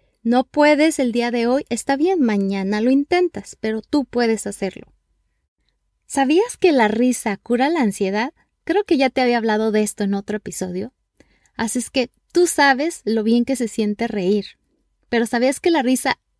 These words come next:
ha sido probada científicamente y se prescribe como una terapia para ayudar a reducir la ansiedad y la depresión? Así es, los investigadores han encontrado un vínculo entre la risa y los niveles bajos de cortisol, el ácido tres cuatro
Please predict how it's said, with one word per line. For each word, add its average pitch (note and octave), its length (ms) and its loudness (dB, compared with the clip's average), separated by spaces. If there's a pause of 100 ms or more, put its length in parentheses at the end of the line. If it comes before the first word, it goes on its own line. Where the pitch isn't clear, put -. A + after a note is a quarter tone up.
(200)
ha D4 100 0
sido D4+ 300 0
probada A3+ 480 -2
científicamente A3 1040 -2 (360)
y A#3 80 -2
se A3+ 160 0
prescribe C4+ 560 -4
como B3 260 4
una B3 180 4
terapia G#3+ 480 -2
para G3 220 -4
ayudar G3 380 -2
a C#4+ 80 -2
reducir G#3+ 480 -4
la A3 100 0
ansiedad F#3+ 580 -4
y A3 100 -6
la G3 120 -4
depresión? G3+ 560 -6 (500)
Así C#4+ 300 0 (100)
es, - 140 -14 (400)
los C4 220 -4
investigadores A#3+ 800 0
han E4+ 100 0
encontrado B3+ 460 -2
un C4 240 4
vínculo E4+ 440 2
entre A3 240 -2
la G3+ 120 -4
risa C4+ 320 -4
y - 20 -6
los A#3+ 160 -2
niveles G#3 400 -2
bajos A3+ 340 -4
de A3 120 -6
cortisol, F#3+ 560 -12 (600)
el G#3 140 -4
ácido D#4 460 2
tres A#3 420 -4
cuatro A3 540 -2